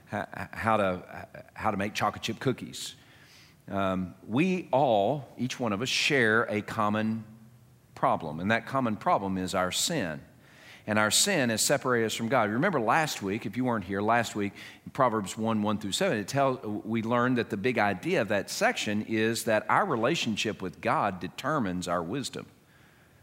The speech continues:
Uh, and, and I want you to hear this, and I want you to hear it very clearly. You do not have wisdom until you have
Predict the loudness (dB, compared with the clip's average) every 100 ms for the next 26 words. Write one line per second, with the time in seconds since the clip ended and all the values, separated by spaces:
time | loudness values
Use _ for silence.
0 | _ _ _ _ _ _ _ -20 -16 -4
1 | -4 -4 -16 -20 -10 -2 -2 0 0 2
2 | 0 -2 -4 0 0 2 -2 -4 -2 -2
3 | -2 -6 -2 -2 -2 -4 -4 -2 0 -2
4 | -2 0 0 0 0 2 2 2 -2 -2
5 | -2 -2 -4 -4 -4 -4 -4 -2 -2 -2
6 | -6 -6 -6 -4 -2 -2 -4